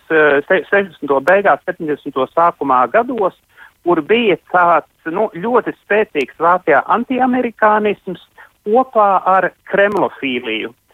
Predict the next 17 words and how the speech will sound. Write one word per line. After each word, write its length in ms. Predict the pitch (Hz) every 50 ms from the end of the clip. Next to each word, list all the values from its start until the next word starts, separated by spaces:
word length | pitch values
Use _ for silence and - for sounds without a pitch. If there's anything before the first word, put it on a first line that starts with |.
| _ _ - - - - _
Un 340 | - 156 156 151 151 156 151
šī, 520 | 147 - - - 214 226 240 254 254 233 - - _ _ -
šīs 360 | - - - 208 233 262 202
divas, 320 | 175 208 233 226 175 156 - -
e, 500 | 165 151 165 170 165 160 156 151 160 -
viņam 720 | 151 143 180 214 226 226 208 190 170 175 156 151 151 147 143
ļoti 360 | 165 175 208 226 208 170 - _ _
spēcīgās 880 | - - 196 196 - - _ - - 147 139 131 143 135 131 127 - -
tādas 360 | _ - 151 135 131 127 123 - -
šķautnes 640 | - - - 196 214 220 220 202 - - 185 160 - _ _
vēl 280 | - 156 151 165 165 156 -
šobrīd 580 | - - 165 156 143 143 143 139 131 127 120 117
ir, 320 | - 143 156 196 262 269 262 - _ _ - - - _
un 180 | - 165 156
to 300 | 151 - - 202 196 220
papildina 880 | 208 - - 196 202 - _ 190 170 170 160 151 139 151 151 139 139 139
tātad 480 | - - 151 143 139 - - 131 123